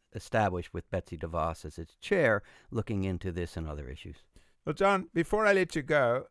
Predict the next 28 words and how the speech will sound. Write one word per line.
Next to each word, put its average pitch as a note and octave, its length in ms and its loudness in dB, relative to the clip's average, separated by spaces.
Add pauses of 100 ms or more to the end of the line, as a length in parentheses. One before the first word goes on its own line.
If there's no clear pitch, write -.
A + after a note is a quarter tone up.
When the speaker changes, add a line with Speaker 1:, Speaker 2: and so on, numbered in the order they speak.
(160)
Speaker 2:
this D3 160 -4
conflict D3+ 540 -2
between C3 440 -4
the A2 80 -2
push - 440 -4 (140)
in A2 320 -6 (380)
Washington A2+ 880 -2
to A2 560 -4
move A#2+ 240 -4
away A#2+ 380 0
from A#2 480 -2
alternative A2 640 -6
discipline A2+ 400 -8
policies A2 640 -4
is B2 100 -8
not D3+ 180 -2
the A#2+ 140 -6
only B2+ 220 0
conflict A2+ 440 -6
that's G#2+ 160 -8
going G#2+ 300 -4
on. B2+ 180 -4
In C#3 60 -8
fact, G3+ 280 -4
California F#3 600 0
is G3+ 380 -2
involved D#3+ 680 2
in D3+ 240 -6